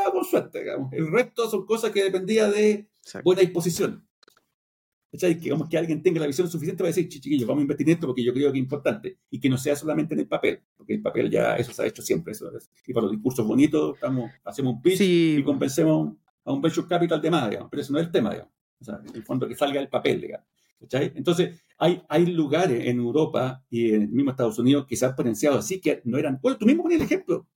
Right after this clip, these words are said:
Speaker 1: de Corea, <laughs> lugares que eran, oye, estaba un desastre y de repente alguien tuvo la visión y lo convirtió casi en una potencia. Bueno, sin ir más lejos, cerquita,
Speaker 2: Sí.
Speaker 1: Singapur. Ve lo que era años atrás Singapur y ahora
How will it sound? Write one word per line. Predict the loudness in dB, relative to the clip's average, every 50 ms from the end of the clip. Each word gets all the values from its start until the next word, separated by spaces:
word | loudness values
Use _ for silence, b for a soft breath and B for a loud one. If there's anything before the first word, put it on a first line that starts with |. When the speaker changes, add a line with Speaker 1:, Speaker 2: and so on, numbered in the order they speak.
| _ -8
Speaker 1:
de | -6 -2
Corea, | -2 0 0 0 -2 -4 -6 -8
<laughs> | -10 -12 -12 _ _ 0 2
lugares | 2 4 4 2 2 0
que | 0 0 2
eran, | 2 2 0 -2 -8 _ _ _
oye, | 0 0 0 0 0
estaba | -2 -4 -4 -4 -2
un | -2 -4 -4
desastre | -6 -8 -6 -4 -6 -6 -4 -2 -4 -2
y |
de | -2
repente | 0 -2 -2 0 -2
alguien | 0 -2 -2 -2
tuvo | 0 0 0
la | 2 2
visión | 0 -2 0 2 2 2 2 0 -6 _ _ _ _ _ _ _ _ _ _ _ -2
y | 2 2
lo | 2 4
convirtió | 2 0 0 0 0 0 -2 -2
casi | -2 -2 -2
en | -2
una | -2 -2 -2
potencia. | -2 -2 -2 -2 -2 0
Bueno, | 0 0 0 0 -2 -12 _
sin | -8 -4 -2
ir | -2
más | 0 0
lejos, | 0 0 -2 -4 -10 -14 -12
cerquita, | -8 -4 0 0 0 0
Speaker 2:
Sí. | -2 -4 _
Speaker 1:
Singapur. | -6 -2 0 0 2 2 0 0 -2 -4 -8 _ _ _ _ _ _ _ _ _ _ _ -4
Ve | 0 2
lo | 2 4
que | 4 4
era | 2 2 2 0
años | -2 0 0 2 0 0
atrás | -2 -2 -4 -2 -2
Singapur | 0 0 0 2 2 2 2 0 -2 -10 _ _ _ _ _ _ _ _
y | -10
ahora | -8 -6 -6 -6 -4 -4 -4 -6 -8 -10